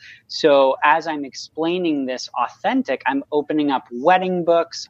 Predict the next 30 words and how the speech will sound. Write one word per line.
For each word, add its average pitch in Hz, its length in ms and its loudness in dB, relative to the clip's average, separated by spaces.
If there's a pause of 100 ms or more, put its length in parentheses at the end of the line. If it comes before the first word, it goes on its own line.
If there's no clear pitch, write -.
I'm 127 180 -6
showing 131 460 -4
images, 165 480 4
I'm 127 160 -2
sharing 131 420 -2
stories 147 520 0
about 117 340 -2
brides 117 420 -6
crying 156 760 0
and 131 180 -10
grooms 160 480 0
laughing 170 760 -2
and 120 100 -12 (640)
funny 180 320 0
things. 175 320 -2
So 160 100 0
they 156 200 2
really 143 500 0
actually 127 360 -2
truly 156 640 -2
get 135 240 2
a 131 100 -2
sense 131 540 -6 (100)
of, 127 300 -6 (440)
"Wow, 139 800 2
I 156 220 -4
just 160 340 -6
saw 135 240 2
Jordana's 139 800 0
wedding 151 360 0